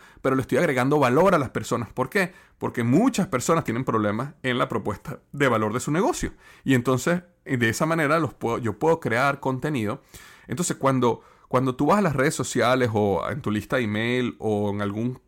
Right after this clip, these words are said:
reunión que tengas con tu equipo, eh, o tu, o tu, sí, o tus seguidores de Zoom o lo que sea, y tú les haces preguntas, aprovecha esas preguntas, esas respuestas que le estás dando, porque puedes utilizar eso y crear contenido. Entonces, esa es la número siete.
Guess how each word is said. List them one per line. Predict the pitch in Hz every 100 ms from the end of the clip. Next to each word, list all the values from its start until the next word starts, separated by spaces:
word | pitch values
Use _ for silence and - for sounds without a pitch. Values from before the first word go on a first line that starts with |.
| - - - 87
reunión | 131 123 110 117 143
que | 135
tengas | 95 110 -
con | 139
tu | -
equipo, | 110 - 143 143 113 127 - - - -
eh, | 107 101
o | - 107
tu, | 107 101 -
o | 104
tu, | 98 87 - - -
sí, | 202
o | 156
tus | 117
seguidores | 110 104 135 143
de | 110 98
Zoom | - 185 139
o |
lo | 117
que | -
sea, | 104 160
y | 143
tú | 120
les | 131
haces | 160 - 143
preguntas, | 123 131 185 131 156 170 - - - _
aprovecha | - 123 123 107 180 240 131
esas | - -
preguntas, | 123 117 123 120
esas | 101 151
respuestas | 127 - 165 208 -
que | 117
le | 104
estás | 131 123
dando, | 101 110 165 - -
porque | 131 117
puedes | - 120 160
utilizar | 135 110 - 170
eso | 123 - - _ _ _
y | 147
crear | 104 101
contenido. | - 127 170 214 170
Entonces, | 113 139
esa | 220
es |
la | 214
número | 202 196 131
siete. | - - -